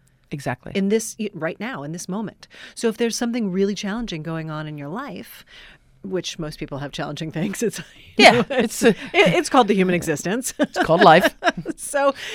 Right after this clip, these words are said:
Speaker 2: you know, the, the thing that is really excited me is in any moment, you have the power and the mojo behind it to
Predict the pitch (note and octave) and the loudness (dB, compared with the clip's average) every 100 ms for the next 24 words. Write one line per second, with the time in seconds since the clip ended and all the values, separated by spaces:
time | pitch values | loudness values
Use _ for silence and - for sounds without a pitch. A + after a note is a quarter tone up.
0 | G4+ E4 C#4+ C4 D#4+ B3 C4 D4 - D#4+ | -4 -4 -6 -6 -6 -4 -2 -2 -2 0
1 | D#4+ C#4 C4+ - - - A3+ B3 D4+ D4 | 2 2 -2 -8 -20 -10 -6 0 0 0
2 | C4+ - - - - A#3 G#3+ A3+ - B3 | -4 -6 -8 -8 -8 -6 -4 -6 -6 -8
3 | - C4+ C4+ - C4 C4 C4 C#4 D#4+ A#3+ | -6 -6 -6 -8 -8 -8 -8 -6 -6 -6
4 | G3+ - - - - - E3 F3 B3 E4+ | -8 -12 -16 -18 -20 -20 -12 -6 -4 -4
5 | A#3+ B3 A#3 F#3+ F3+ G3 A3 F#3+ F3+ - | -6 -6 -6 -6 -6 -4 -2 -2 -2 -4
6 | G#3 G#3+ F3+ F3 E3+ D#3+ D#3+ E3 - F#3 | -4 -2 -2 -4 -4 -6 -4 -6 -6 -8
7 | - A#3+ A#3 D3 F#3 - _ - - - | -4 -6 -6 -6 -10 -14 _ -20 -14 -8
8 | - B3 G#3 G#3 | -4 -2 -2 -4